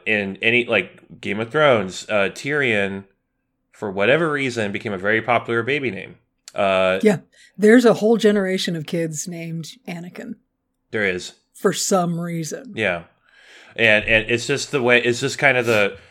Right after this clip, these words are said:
Speaker 1: it, it, it's the phenomena of it all. There, uh, in, in New Zealand, uh, I have several friends who named their child, uh, Gandalf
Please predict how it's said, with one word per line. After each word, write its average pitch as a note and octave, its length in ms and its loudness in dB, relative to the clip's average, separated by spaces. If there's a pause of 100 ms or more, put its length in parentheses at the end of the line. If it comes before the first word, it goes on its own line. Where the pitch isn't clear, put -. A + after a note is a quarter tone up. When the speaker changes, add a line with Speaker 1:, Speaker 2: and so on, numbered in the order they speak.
(200)
Speaker 1:
it, A#2+ 200 0
it, B2 200 -2
it's A#2+ 200 -2
the B2 60 -2
phenomena A2+ 880 2
of G2+ 260 2
it G2 160 -4
all. F2+ 260 0
There, A#2 200 2
uh, A2+ 300 2
in, A#2 300 -2
in B2 200 -2
New B2 140 -2
Zealand, A#2 560 -2 (560)
uh, G2 420 2 (320)
I G#2+ 160 2
have A#2 340 0
several B2 300 -4
friends G2 380 -8
who G#2+ 120 -10
named G#2 280 -4 (100)
their G2 180 -6
child, G#2 560 -2
uh, G2 380 -2
Gandalf G#2 600 0